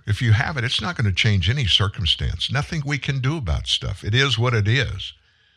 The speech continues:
Pray f-, for peace over fear. And secondly, folks,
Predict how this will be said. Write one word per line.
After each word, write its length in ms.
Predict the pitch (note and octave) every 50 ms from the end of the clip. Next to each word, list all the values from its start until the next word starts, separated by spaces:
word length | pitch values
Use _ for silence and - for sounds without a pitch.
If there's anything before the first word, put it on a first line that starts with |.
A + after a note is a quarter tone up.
| _ _ _ _ _ _ _ _ _ _ _ _ _ _
Pray 420 | - - C#3+ C#3 D3 D#3 D#3+ E3 E3+
f-, 320 | D#3+ - - - - - _ _ _ _ _ _ _
for 220 | _ _ - B2
peace 720 | G2 - _ - - - F3 B2 F2 D2 - - - - - - -
over 280 | G#2 G#2+ F#2+ G2 F#2+
fear. 540 | F2 - - - G2+ F2 C2 G1+ G1+ - - - _ _ _ _ _ _ _ _ _ _ _ _ _ _ _ _ _ _ -
And 180 | G2+ G2 F2 D#2
secondly, 800 | - - - - D3 D3+ D3 - - F2+ E2 - F2+ F2 D#2
folks, 680 | C#2+ - - - D#2 D2 C#2+ - - - - - - -